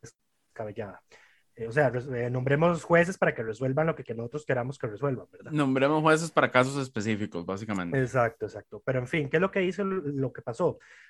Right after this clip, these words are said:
Speaker 1: Otto Guevara dijo que ese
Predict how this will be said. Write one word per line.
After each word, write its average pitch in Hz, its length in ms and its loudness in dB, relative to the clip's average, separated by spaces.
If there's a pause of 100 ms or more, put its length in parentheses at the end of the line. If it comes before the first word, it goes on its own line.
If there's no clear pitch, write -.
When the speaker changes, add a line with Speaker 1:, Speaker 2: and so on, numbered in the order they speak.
Speaker 1:
Otto 180 180 2
Guevara 202 400 6
dijo 202 560 0
que 165 460 0
ese 139 560 2